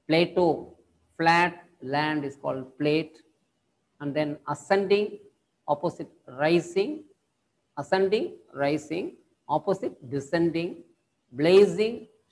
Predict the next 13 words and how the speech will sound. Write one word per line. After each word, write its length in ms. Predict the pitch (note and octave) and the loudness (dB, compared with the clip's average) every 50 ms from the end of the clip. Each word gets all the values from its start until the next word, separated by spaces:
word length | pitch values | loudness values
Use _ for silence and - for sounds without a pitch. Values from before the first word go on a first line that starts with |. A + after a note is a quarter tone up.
| - - | -14 -10
shining, 540 | E3 D#3 D3+ D#3 D#3 D#3 E3 G3 C#4+ - - _ _ _ _ _ _ | -8 -8 -4 -4 -2 -4 -4 -6 -8 -14 -20 _ _ _ _ _ _
bright, 420 | - C3 C#3+ D3 D#3+ F3 F3+ F3 - _ _ _ _ _ _ _ _ _ _ - A#2+ | -8 -4 -2 -2 -2 -2 -4 -8 -12 _ _ _ _ _ _ _ _ _ _ -8 -2
daintily, 800 | D#3+ E3+ F#3 G#3 G3+ - G3+ G3 F3 F3+ F#3 F#3+ - - - - _ _ _ _ _ _ _ _ _ - A2+ | 0 2 2 2 0 0 0 0 2 2 0 -2 -4 -8 -12 -20 _ _ _ _ _ _ _ _ _ -2 2
daintily, 840 | D3 E3 F3+ F3+ F3+ F3+ F3 E3 E3+ F#3 F#3 F3+ - - - - - | 4 4 4 4 4 2 2 4 6 6 6 6 4 -2 -14 -2 0
<clears throat> 320 | - F#3 E3+ C#3 A#2+ G#2 - - - - - _ _ _ _ _ _ _ _ _ _ _ _ _ _ _ _ - _ _ _ _ _ _ _ _ _ _ _ _ _ _ _ _ B2+ | 0 2 2 0 -4 -6 -12 -18 -20 -20 -20 _ _ _ _ _ _ _ _ _ _ _ _ _ _ _ _ -20 _ _ _ _ _ _ _ _ _ _ _ _ _ _ _ _ 0
delicately 840 | D3+ D#3+ F#3 A3+ A3 - A3 G3+ F#3 - - F#3+ F#3+ F#3+ G3 F#3+ - | 2 4 4 4 4 4 4 4 4 2 2 4 4 4 4 2 -2
or 160 | D#3 D3+ D3+ | -4 -4 -4
roughly, 680 | C#3+ - D3 C#3+ - - _ - D#3 D3+ C#3 - - - _ _ _ - | -2 -2 -4 -4 -6 -8 _ -2 -2 -2 -2 -4 -8 -14 _ _ _ -8
daintily, 760 | B2 D3+ D#3+ E3+ F#3 F#3+ - G3 F#3 F3 F#3 G3+ A#3 A#3+ F3 C3 | -4 -2 0 0 0 0 0 0 0 2 2 0 0 -2 -2 0
delicately 840 | D3 D3 D3+ E3 D3+ - - F3+ F3+ F3 F3 - F#3+ G#3+ C4+ - - - _ - | 2 4 4 2 2 0 2 2 2 2 0 -2 -2 -2 -2 -4 -8 -14 _ -14
and 220 | C#3+ C#3+ C3+ C3 | -12 -12 -12 -10
rough, 180 | C3+ C#3 C3+ C#3 _ _ _ _ _ _ - | -8 -8 -8 -10 _ _ _ _ _ _ 0
opposite 440 | D#3 E3+ - G#3+ G#3 - A#3+ - | 2 2 2 0 -6 -6 -8 -12